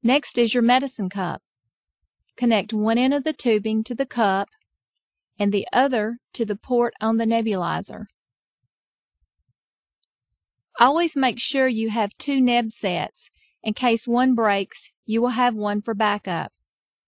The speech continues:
There are three ways to take a breathing treatment: mouthpiece, mask, or pacifier. The mouthpiece is for adults and children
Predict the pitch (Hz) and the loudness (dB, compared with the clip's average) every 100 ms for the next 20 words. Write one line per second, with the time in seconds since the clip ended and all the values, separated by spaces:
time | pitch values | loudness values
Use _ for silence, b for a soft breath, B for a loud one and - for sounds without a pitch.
0 | _ _ _ _ _ _ _ _ _ _ | _ _ _ _ _ _ _ _ _ _
1 | _ _ - 247 226 233 269 330 277 220 | _ _ 2 2 2 0 0 2 2 2
2 | 214 - 233 247 233 233 240 277 254 196 | 0 -2 -4 -2 0 0 0 0 0 -2
3 | 208 180 - - - _ _ _ _ _ | -2 -4 -6 -12 -14 _ _ _ _ _
4 | 202 208 233 - 277 285 294 - - _ | 0 2 0 -2 -2 -2 -2 -2 -2 _
5 | _ 208 214 214 214 233 - - - 220 | _ -2 0 0 0 0 -4 -4 -4 -4
6 | - 262 285 208 202 175 - 190 - _ | 0 0 0 -4 -4 -4 -4 -8 -14 _
7 | _ _ _ _ _ _ _ _ _ _ | _ _ _ _ _ _ _ _ _ _
8 | 214 208 262 320 - 247 226 - 214 - | 0 2 4 0 -2 -2 -2 -2 -6 -4
9 | 220 226 214 220 226 - 277 262 254 220 | -2 -2 0 0 0 -2 -4 -2 0 -2
10 | 208 202 202 | -2 -4 -4